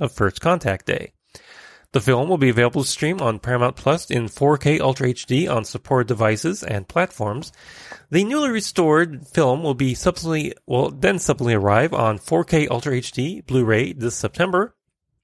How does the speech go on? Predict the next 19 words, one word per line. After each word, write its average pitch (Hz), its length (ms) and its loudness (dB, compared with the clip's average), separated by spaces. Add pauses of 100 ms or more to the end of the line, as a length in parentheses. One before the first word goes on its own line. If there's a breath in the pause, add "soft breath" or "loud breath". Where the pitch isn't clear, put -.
(280)
And 123 240 0
in 131 140 0
addition, 131 520 0 (380 loud breath)
fans 165 280 0
will 143 80 2
have 139 160 2
the 139 80 4
opportunity 180 420 0
to 151 80 -8
see 147 180 -2
the 127 120 -2
restored 123 340 2
version 120 400 0
of 113 240 0
the 113 140 2
motion 107 320 -2
picture 123 260 0
director's 113 560 -2
edition 131 400 0